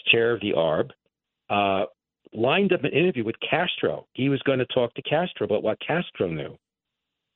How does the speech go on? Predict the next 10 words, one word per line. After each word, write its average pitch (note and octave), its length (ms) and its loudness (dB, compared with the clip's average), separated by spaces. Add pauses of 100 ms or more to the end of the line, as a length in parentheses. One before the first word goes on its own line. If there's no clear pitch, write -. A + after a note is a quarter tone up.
(120)
And A2 580 2 (640)
at - 160 -2
the A#2+ 80 2
last A#2 400 0
minute, E3 360 2 (360)
apparently B2+ 580 0
Jesse B2+ 380 -2
Helms, C#3 440 0
who A2+ 80 0
was G#2+ 180 -2